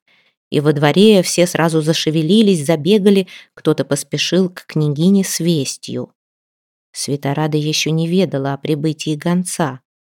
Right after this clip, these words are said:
Она разыскала среди стругов у пристаней длинный дракар Гуннара с красной волчьей головой на штевне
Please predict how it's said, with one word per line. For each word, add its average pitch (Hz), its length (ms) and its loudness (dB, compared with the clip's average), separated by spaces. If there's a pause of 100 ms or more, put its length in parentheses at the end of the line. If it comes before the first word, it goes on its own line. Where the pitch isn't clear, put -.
(280)
Она 202 200 4
разыскала 254 640 4
среди 226 340 2
стругов 214 640 2
у 202 80 4
пристаней 156 800 -2 (260)
длинный 269 640 4
дракар 180 540 0
Гуннара 165 680 0 (220)
с - 120 -14
красной 180 480 2
волчьей 170 500 0
головой 175 520 2
на 131 160 -6
штевне 247 720 0